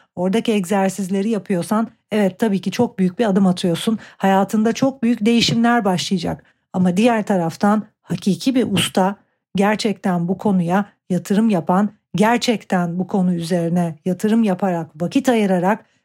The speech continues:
bir usta hocayla, usta bir mentörle çalışan kişiler olacak.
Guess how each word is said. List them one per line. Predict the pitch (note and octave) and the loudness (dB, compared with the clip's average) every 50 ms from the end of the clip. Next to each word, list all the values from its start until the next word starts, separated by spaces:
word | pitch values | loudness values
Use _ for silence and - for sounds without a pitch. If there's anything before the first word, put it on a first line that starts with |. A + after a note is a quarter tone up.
| _ - | _ -2
bir | G3 G#3+ A3 B3 B3+ | 0 0 0 -2 -4
usta | A3 F3+ - - - C4+ C4+ C4 | -6 -6 -6 -6 -2 -2 0 0
hocayla, | - A#3+ A#3 G3 A#3 G#3 F3+ E3+ D#3+ E3+ F3+ G#3 - - _ _ _ - | 0 0 0 2 2 2 2 0 0 0 0 0 -2 -4 _ _ _ -12
usta | G3 - - - - C4 A#3+ | -10 -10 -8 -4 -2 0 0
bir | A#3+ A3 F#3 | 0 0 0
mentörle | E3+ F#3 F#3 F#3+ F#3+ F#3+ F#3 - G#3+ F#3+ F3 F3 F#3+ G#3+ G#3 - _ _ - | 0 0 0 0 0 0 0 0 0 0 0 0 -2 -4 -4 -8 _ _ -8
çalışan | - A#3 G#3+ G#3 F3+ - G#3+ G#3 G#3+ G#3 | -4 -2 0 0 0 0 0 0 0 0
kişiler | - A3 - - F#3+ F#3+ F#3 E3+ | -2 -2 -2 0 0 0 0 0
olacak. | E3 D#3+ E3 - - D3+ - - | -2 -4 -6 -6 -8 -10 -10 -12